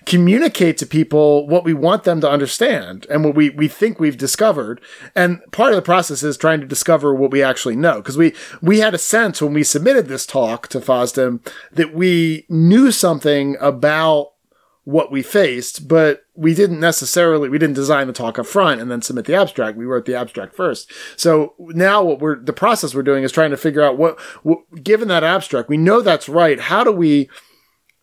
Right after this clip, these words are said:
lead people through? And what I hear you saying, Karen, is you think that doing it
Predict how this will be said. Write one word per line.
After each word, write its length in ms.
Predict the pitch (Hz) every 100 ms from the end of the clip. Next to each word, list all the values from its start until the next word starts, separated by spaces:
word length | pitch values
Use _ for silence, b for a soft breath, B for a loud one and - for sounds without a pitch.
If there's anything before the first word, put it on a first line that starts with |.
| _
lead 280 | 156 202 220
people 260 | 156 147 120
through? 240 | - 139
And 80 | 117
what 80 | 170
I 60 | 165
hear 140 | 170
you 120 | 190
saying, 280 | 156 208 190
Karen, 260 | - 156 147
is 140 | 139
you 120 | 185
think 340 | 220 185 160 131
that 160 | 143
doing 380 | 117 165 175 160
it 340 | 139 131 120